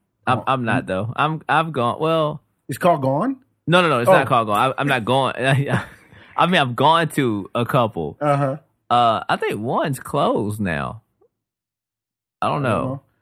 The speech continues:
Speaker 2: There was one on eleventh Street that moved downtown.
Speaker 1: Oh, it was on eleventh Street,
Speaker 2: Yeah.
Speaker 1: and now it's downtown.
Speaker 2: Now it's downtown.
Speaker 1: See, I didn't even know it was one on eleventh Street.
Speaker 2: It was, uh, Victory Grill. It was the Cut,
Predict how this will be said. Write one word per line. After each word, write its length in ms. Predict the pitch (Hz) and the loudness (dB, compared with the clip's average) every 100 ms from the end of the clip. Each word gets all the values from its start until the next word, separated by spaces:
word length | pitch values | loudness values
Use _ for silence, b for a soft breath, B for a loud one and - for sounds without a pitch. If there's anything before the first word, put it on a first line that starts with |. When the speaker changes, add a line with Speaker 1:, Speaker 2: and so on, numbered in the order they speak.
| _ | _
Speaker 2:
There 100 | 147 | 0
was 180 | 160 156 | 0 0
one 320 | 151 165 190 | 0 2 2
on 140 | 180 160 | 2 0
eleventh 380 | 143 156 151 | 0 -2 -2
Street 240 | - 131 120 | -6 -8 -6
that 120 | 104 | -8
moved 340 | 117 120 90 _ _ _ _ _ _ _ _ _ _ _ | -6 -8 -12 _ _ _ _ _ _ _ _ _ _ _
downtown. 420 | 127 110 - 98 - _ _ _ | -10 -10 -10 -12 -14 _ _ _
Speaker 1:
Oh, 240 | 113 104 - _ _ | -2 -2 -6 _ _
it 220 | 127 104 | -4 -2
was 260 | 123 147 175 | 2 2 2
on 100 | 190 | 0
eleventh 380 | 165 170 180 175 | 0 -2 -4 -8
Street, 340 | 127 - - | -6 -4 -4
Speaker 2:
Yeah. 60 | - | -4
Speaker 1:
and 60 | 120 | -2
now 180 | 127 123 | 0 0
it's 100 | 117 | -2
downtown. 460 | 120 110 101 127 104 | -2 -2 -2 -2 -2
Speaker 2:
Now 140 | 117 | -2
it's 80 | 110 | -6
downtown. 400 | 95 98 110 - _ _ _ _ _ _ _ - | -10 -12 -16 -18 _ _ _ _ _ _ _ -12
Speaker 1:
See, 180 | - | -6
I 60 | 123 | -4
didn't 100 | 190 | -4
even 120 | 160 | -2
know 100 | 117 | -4
it 60 | 85 | -4
was 120 | 110 | -6
one 160 | 110 113 | -4 -4
on 100 | 104 | -4
eleventh 520 | 90 107 135 95 90 | -2 -2 -2 -4 -12
Street. 340 | - - - _ _ _ | -14 -16 -16 _ _ _
Speaker 2:
It 60 | 135 | -4
was, 240 | 139 127 | -4 -2
uh, 260 | 131 123 117 | -2 -2 -2
Victory 360 | 139 147 123 | -4 -6 -10
Grill. 300 | 98 98 87 - | -10 -14 -16 -18
It 80 | - | -12
was 180 | 117 113 | -10 -10
the 80 | 110 | -10
Cut, 340 | - 120 - | -8 -8 -8